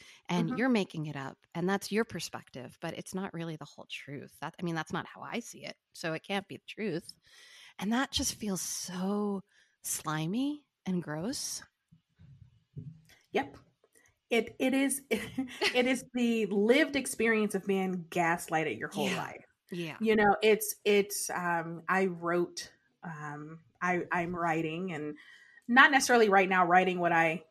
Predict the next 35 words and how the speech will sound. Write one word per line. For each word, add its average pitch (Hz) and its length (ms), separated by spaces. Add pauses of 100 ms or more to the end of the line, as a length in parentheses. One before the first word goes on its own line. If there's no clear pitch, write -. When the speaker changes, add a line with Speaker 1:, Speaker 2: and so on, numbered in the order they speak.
(120)
Speaker 2:
quote 208 240
unquote 185 320
should 202 240
be 214 120
writing, 226 400
<laughs> - 280
which - 400
is 381 120
this 294 180
book, 262 220
but 302 80
I'm 330 140
writing, 214 480 (260)
and 226 80
I 226 40
realize 233 320
I'm 190 140
writing 190 240
what 175 120
I 165 80
need 151 240
to - 80
be 104 100
writing 95 340
at 175 160
this 156 140
Speaker 1:
Yeah. 208 140
Speaker 2:
moment. 135 280
But 202 140
Speaker 1:
Yeah. 196 60
Speaker 2:
I, 190 260
I 196 220 (100)
wrote, 220 260 (160)
uh, 175 260
something 180 640